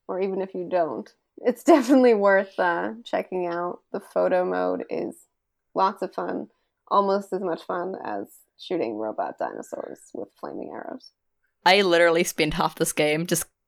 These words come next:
Speaker 2: like, climbing a cliff 'cause I'm like, "That's gonna make a cool photo." And
Speaker 1: <laughs>
Speaker 2: so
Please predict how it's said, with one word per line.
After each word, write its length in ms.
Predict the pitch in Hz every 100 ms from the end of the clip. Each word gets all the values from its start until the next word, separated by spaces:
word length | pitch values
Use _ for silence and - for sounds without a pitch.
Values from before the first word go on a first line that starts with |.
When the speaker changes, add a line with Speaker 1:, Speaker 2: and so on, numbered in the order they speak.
| _ _ -
Speaker 2:
like, 240 | - 170 -
climbing 520 | - 175 175 196 208
a 80 | 180
cliff 400 | - 190 254 -
'cause 140 | - 196
I'm 120 | 185
like, 320 | 165 160 -
"That's 200 | 185 190
gonna 160 | - 170
make 160 | 160 -
a 60 |
cool 260 | - 214 175
photo." 480 | - 180 156 147 156 - - - -
And 440 | 180 170 160 -
Speaker 1:
<laughs> 0 |
Speaker 2:
so 440 | - 175 160 160